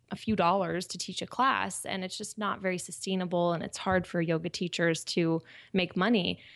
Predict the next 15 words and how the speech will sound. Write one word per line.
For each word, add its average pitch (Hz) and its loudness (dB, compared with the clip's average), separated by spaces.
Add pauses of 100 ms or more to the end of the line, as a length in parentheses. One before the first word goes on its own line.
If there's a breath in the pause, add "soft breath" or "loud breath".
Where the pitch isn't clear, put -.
(200 loud breath)
And 196 4
then 202 6
she 302 2
launched 220 4
this 180 -2
course - 2
teaching 190 0
people, 175 0 (260)
like - 0
average 170 -2
people 165 0
like 170 2
you 165 0
and 165 2
I, 160 4